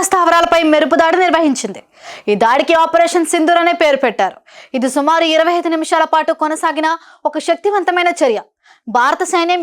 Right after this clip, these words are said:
ఎంతో ధైర్యంగా, నిష్పక్షపాతంగా పాకిస్తాన్ ఉగ్రవాద సంస్థలపై ఈ చర్య చేపట్టింది.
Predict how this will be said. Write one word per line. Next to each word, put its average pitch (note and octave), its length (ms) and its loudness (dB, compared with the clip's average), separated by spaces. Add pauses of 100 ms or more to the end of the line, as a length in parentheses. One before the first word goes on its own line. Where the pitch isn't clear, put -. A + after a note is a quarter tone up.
(120)
ఎంతో E4+ 180 -6 (120)
ధైర్యంగా, D#4 440 0 (380)
నిష్పక్షపాతంగా G4 880 0 (140)
పాకిస్తాన్ F4 500 -2
ఉగ్రవాద E4+ 360 0 (100)
సంస్థలపై F4 560 -4 (360)
ఈ D#4 140 -8
చర్య F4 200 -2 (100)
చేపట్టింది. G3+ 500 -10